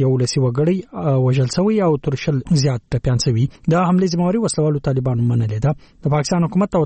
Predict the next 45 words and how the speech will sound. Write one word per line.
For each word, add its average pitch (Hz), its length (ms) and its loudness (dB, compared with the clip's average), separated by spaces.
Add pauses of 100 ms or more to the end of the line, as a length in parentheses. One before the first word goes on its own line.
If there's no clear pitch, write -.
طالبان 151 280 0
ترمنځ 156 360 0
د 131 120 -2
سولې 156 240 0 (160)
مذاکراتو 139 580 0 (380)
څو 156 220 0
پړاوونه 135 420 0 (140)
سوي 175 200 2
دي، 160 160 -2
خو 156 280 -2
د 147 180 0
دې 160 180 0
سربیره 143 400 0
دواړو 131 320 -2
غاړو 147 220 0
پر 131 220 -2
یو 131 80 2 (100)
بل 123 140 -2
حملو 123 320 0
ته 139 100 0 (300)
دوام 127 260 0
ورکړی. 147 280 -2 (440)
د 175 160 0
طالبانو 202 320 0
د 180 120 -2
بریدونو 185 360 2
اعلان 185 320 0
د 151 120 -4
پاکستان 156 400 0 (120)
مطبوعات 143 500 -2
د - 20 2 (200)
هغې 156 260 0 (120)
ډزبندۍ 131 500 0
د 139 140 0
ماتېدو 131 400 -2
په 127 140 0
معنا 147 260 0
اخلي 214 200 -2 (440)
چې 147 220 0
طالبانو 147 440 0
د 127 120 0
جون 135 200 0
په 127 140 0
میاشت 143 260 -2
کې 147 80 -2